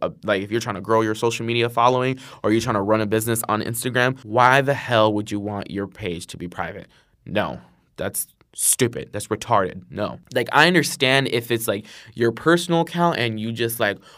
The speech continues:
wanna post pictures and videos just for your friends and family, I get that. That's totally fine. But, like, this is for, like, you to grow on Instagram, f-, like, as a business and, like, as, like, a content creator, s-, you know, like, an influencer.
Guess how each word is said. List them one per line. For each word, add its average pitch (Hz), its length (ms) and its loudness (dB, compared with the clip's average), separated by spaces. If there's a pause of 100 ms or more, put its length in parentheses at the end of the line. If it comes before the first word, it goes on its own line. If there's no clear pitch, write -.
(140)
wanna 117 260 4
post 131 560 2
pictures 139 400 0
and 120 100 -2
videos 120 400 2
just 117 280 -6
for 123 80 0
your 110 160 0
friends 120 240 -2
and 113 80 -10
family, 131 280 -2
I 110 140 6
get 101 260 -2
that. 92 160 -4
That's 117 220 2
totally 120 320 0
fine. 113 220 2
But, 110 140 2
like, 104 200 0
this 143 240 4
is 143 100 -6
for, 131 200 4
like, 104 220 0 (280)
you 147 400 2
to 120 640 -4 (140)
grow 135 440 8
on 120 240 6
Instagram, 110 480 0
f-, - 300 -14
like, 107 300 2
as 117 180 2
a 104 60 -2
business 104 500 -2
and, 92 140 -4
like, 90 160 -4
as, 90 180 2
like, 101 140 -2
a - 60 -4
content 110 420 -2
creator, 98 300 -4
s-, - 280 -10
you 107 160 -6
know, 107 120 -4
like, 95 160 -4
an 95 80 -10
influencer. 104 640 -6